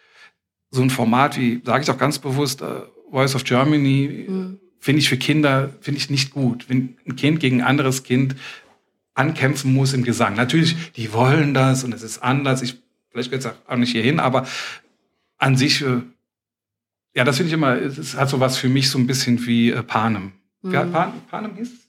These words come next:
Speaker 2: Ja,
Speaker 1: Ja.
Speaker 2: ja, das
Speaker 1: Ja,
Speaker 2: ist dieser
Speaker 1: genau.
Speaker 2: Wettkampf,
Speaker 1: Ja,
Speaker 2: ne?
Speaker 1: und das ist das, das, äh,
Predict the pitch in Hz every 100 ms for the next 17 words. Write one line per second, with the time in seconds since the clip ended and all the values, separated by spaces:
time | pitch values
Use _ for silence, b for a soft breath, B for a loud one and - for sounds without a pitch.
0 | _ 202 196 185 185 190 - - 123 107
1 | 85 90 - 175 - 139 120 139 135 139
2 | 135 143 131 - 123 123 - - 123 117